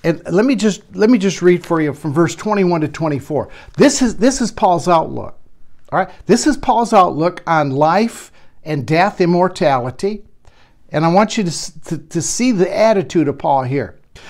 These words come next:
He says in verse twenty-one, Philippians chapter one,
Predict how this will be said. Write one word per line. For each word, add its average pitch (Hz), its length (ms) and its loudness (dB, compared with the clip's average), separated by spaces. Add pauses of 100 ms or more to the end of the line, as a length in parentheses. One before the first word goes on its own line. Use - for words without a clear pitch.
(140)
He 240 120 2
says 233 280 2
in 196 100 2
verse 196 240 4
twenty-one, 175 640 -2 (160)
Philippians 226 420 -2
chapter 160 320 0
one, 131 260 -4